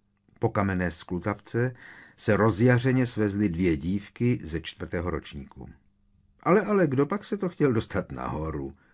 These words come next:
Pochychtávali se pobaveně, vyskočili a okukovali Harryho s Ronem. „Já,“ přiznal se poněkud pocuchaný Ron,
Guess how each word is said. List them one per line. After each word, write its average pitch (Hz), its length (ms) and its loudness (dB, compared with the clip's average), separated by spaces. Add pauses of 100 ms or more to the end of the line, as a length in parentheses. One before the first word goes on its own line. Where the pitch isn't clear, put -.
(280)
Pochychtávali 107 840 0
se 92 180 -8
pobaveně, 90 760 -2 (500)
vyskočili 147 880 6
a 123 260 2 (100)
okukovali 117 920 2
Harryho 98 520 -2
s - 180 -6
Ronem. 65 480 -6 (880)
„Já,“ 113 760 4 (340)
přiznal 92 380 -4
se 98 120 -4
poněkud 90 540 -4 (180)
pocuchaný 90 640 0
Ron, 80 320 -2